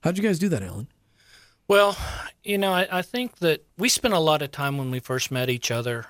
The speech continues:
Speaker 2: Um, we dated for a year before we got married, and we just spent a ton of time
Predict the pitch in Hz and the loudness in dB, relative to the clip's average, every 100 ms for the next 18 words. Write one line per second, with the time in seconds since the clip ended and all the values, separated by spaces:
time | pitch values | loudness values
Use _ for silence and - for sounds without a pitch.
0 | _ 127 123 123 127 143 147 147 139 135 | _ -2 0 -2 -4 -2 4 4 2 -2
1 | 143 135 131 131 131 - 135 127 131 113 | 0 0 0 -2 -4 -6 -4 -2 -4 -4
2 | 123 127 131 123 _ _ _ _ _ _ | -4 -2 -2 -6 _ _ _ _ _ _
3 | - - 156 165 156 165 - - 170 165 | -2 2 2 4 2 2 0 0 -2 -2
4 | 151 - - 170 156 - 156 160 147 135 | -6 -6 -2 -2 -2 -2 2 2 0 -4